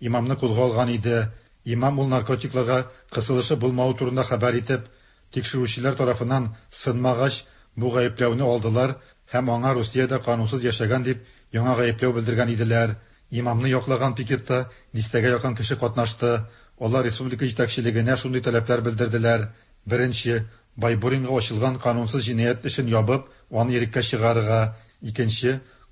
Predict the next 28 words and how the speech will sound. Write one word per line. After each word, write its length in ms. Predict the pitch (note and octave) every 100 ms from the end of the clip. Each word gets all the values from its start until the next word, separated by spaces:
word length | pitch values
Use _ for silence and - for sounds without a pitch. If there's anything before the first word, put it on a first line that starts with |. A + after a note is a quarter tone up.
| -
канунсыз 420 | A#2 A2+ A2 C3
кулга 280 | C3 A2 A#2+
алу 140 | C3
сәбәпләрен 540 | A#2 A2+ A2 A2+ A#2 B2+
бетерергә. 640 | A#2 B2 A#2 A2+ A2+ A2 - -
Өченче, 580 | A#2 - A2 A2 A#2+ C3 - - -
имамны 380 | A#2+ A#2 A2 C3
кулга 320 | B2+ A2 B2
алуда 260 | B2+ C3 B2
гаеплеләргә 680 | A#2 A2 G#2+ A2 G#2 C3 C3 - - -
канунга 360 | A2 A#2 G#2+ A#2
ярашлы 500 | B2+ A#2+ A#2 B2+ C3 - -
чаралар 440 | - A#2+ A#2 A2+
күрергә. 560 | A2+ A2+ G#2+ A#2 A2 G#2+ - - - -
Дүртенче, 640 | A2+ A2 A2+ A2 B2+ B2+ - - -
уйлап 260 | A2 B2 G#2+
чыгарылган 640 | B2+ B2 A#2+ A#2+ A#2+ A2+ - -
бу 120 | A2
җинаять 400 | B2 A#2+ A#2 C3+
эшенә 300 | B2 - B2
катнашы 400 | A#2+ A2+ A2+ A2+
булган 260 | C3 B2+ B2
мәхкәмәләрне 760 | A2+ A2 A#2 A#2 A2 G#2+ C3 C3 - - -
күзәтү 380 | A2+ A#2 A2+ B2
астына 280 | A2 B2 A#2
алырга. 560 | A#2 A2+ G#2+ A2 G#2+ - - -
Һәм 140 | A#2
бишенче, 600 | A2 G#2+ A2+ G#2+ B2 B2+